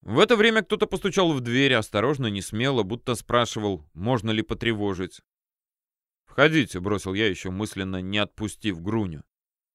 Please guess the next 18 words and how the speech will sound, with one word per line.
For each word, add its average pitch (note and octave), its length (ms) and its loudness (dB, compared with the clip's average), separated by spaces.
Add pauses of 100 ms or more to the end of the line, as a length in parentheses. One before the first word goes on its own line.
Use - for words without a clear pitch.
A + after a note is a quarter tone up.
(240)
Дверь B2+ 440 4
отворилась, G3 540 4
и E3 40 2
на D3 140 2
пороге E3 400 4
вырос D#3+ 340 4
Лазовский-старший. C3+ 1160 0
Леонтий F3+ 500 2
Прохорович G2 880 -2
собственной D3+ 720 -4
персоной G2+ 880 0
стоял C#3 420 0
не D3 200 -2
как F3 220 2
обычно, F2+ 580 -2
а F#2+ 240 -2
чуть-чуть G#2 480 -8
сутулясь. F#2+ 720 -8